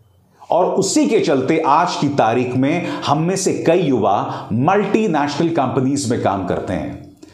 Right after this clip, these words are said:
अगर उस वक्त नरसिम्हा राव और finance minister मनमोहन सिंह ने कदम ना उठाए होते, तो न जाने इस देश का क्या हाल होता।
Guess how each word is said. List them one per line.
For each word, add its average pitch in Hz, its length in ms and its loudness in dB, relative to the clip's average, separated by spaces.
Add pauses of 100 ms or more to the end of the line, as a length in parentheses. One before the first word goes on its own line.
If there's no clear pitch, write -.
(480)
अगर 220 240 6
उस - 260 0
वक्त 220 160 2
नरसिम्हा 208 600 2
राव 135 260 4 (480)
और 160 140 2
finance 180 680 0
minister 160 560 0
मनमोहन 156 500 0
सिंह 160 280 -2
ने 151 180 0 (100)
कदम 139 220 2
ना 123 240 0
उठाए 131 340 0
होते, 104 460 -2 (1120)
तो 92 80 -6
न 104 120 -2
जाने 131 260 0
इस 123 60 -2
देश 110 300 -2
का 110 80 0
क्या 95 180 -2
हाल 71 200 -2
होता। - 420 -12